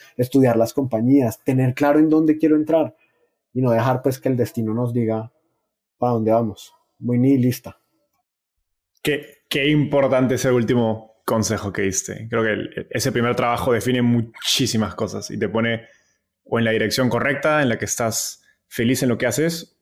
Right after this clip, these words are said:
Speaker 2: <laughs> o quizás en todo lo contrario, y ya en el, más adentro en el camino te vas a preguntar, "Oye, esto me gusta, estoy feliz acá", etcétera. Y creo que es, es un, es un momento transformador ese primer empleo, esa primera práctica.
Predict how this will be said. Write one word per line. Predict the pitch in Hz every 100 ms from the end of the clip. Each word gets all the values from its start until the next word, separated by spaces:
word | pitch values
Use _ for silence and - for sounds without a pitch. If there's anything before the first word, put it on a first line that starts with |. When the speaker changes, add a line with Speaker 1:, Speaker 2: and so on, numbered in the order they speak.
| -
Speaker 2:
<laughs> | 156
o | 202
quizás | - 123 127 107
en | 120 107 104
todo | 120 123
lo | 113
contrario, | 113 110 113 117 - - - - _ _
y | 131 117
ya | 120 117
en | 120
el, | 117 110 110
más | 120 123 127 - -
adentro | - 123 143 139
en | 131
el | 127
camino | 123 123 131 123
te | 117
vas | 113 117
a |
preguntar, | 113 110 -
"Oye, | 123
esto | 113 -
me | -
gusta, | 139 127 - 135 113
estoy | 113 120
feliz | 110 110 110
acá", | 110 120 117 - _ _ _ _
etcétera. | 110 - 110 117 117 110
Y | 101 _ _ _
creo | -
que | 110 110
es, | -
es | 120 120
un, | 117 110
es | - 117
un | 143
momento | 135 135
transformador | 139 131 123 120 117 117
ese | 120 131 120
primer | 117 113
empleo, | 117 107 117 110
esa | 110 117
primera | 107 110 110
práctica. | 113 - - 101